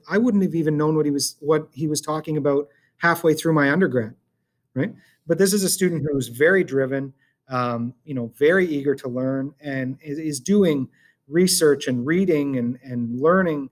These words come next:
you know, outside of the classroom. Um, and, and so that's, you know, one great example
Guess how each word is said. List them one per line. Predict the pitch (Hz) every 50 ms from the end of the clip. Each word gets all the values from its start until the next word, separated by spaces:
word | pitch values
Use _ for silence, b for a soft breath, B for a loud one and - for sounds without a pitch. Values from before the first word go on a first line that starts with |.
| _ _ _ _ _ _ _ _ _ _ _ _
you | 156 151 143
know, | 135 131 127 -
outside | 175 190 196 196 - 180 175 185 180
of | 156 139
the | 139
classroom. | - - 143 151 185 185 - - - - _ _ _ _ _ _ _ -
Um, | 139 131 127 123 127 135
and, | 135 131 135 -
and | 143 143 139 -
so | - 143
that's, | 143 170 196 - - - -
you | 160 151
know, | 143
one | 135 127 123 151 170 170 147
great | 127 147 147 156
example | 151 123 135 139 151 151 - 143 127 b